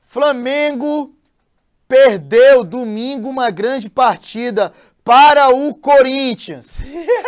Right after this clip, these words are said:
<laughs> Aí, ó, ó, olha aí, ó. Quem foi que perdeu domingo?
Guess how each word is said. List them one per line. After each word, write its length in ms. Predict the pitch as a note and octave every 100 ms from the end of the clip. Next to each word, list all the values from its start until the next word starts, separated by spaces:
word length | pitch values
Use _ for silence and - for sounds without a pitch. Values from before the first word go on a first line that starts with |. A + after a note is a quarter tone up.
| A#4 -
<laughs> 800 | D4+ _ _ - - _ _ -
Aí, 320 | G#3 A3+ C4+
ó, 220 | B3+ D#3+
ó, 380 | F3 A#3 A3+ D#3 - _ _ _ _
olha 220 | F#3 A#3
aí, 180 | B3 A#3
ó. 160 | D#3+ A2+ _ _ _ _ _ _ _ _ _ _ _ _
Quem 200 | C#4 C#4+
foi 260 | - E4+
que 100 | D4+
perdeu 480 | D#4 D4 B3+ B3 B3+
domingo? 540 | A#3+ G#3+ G#3 F3+ C#3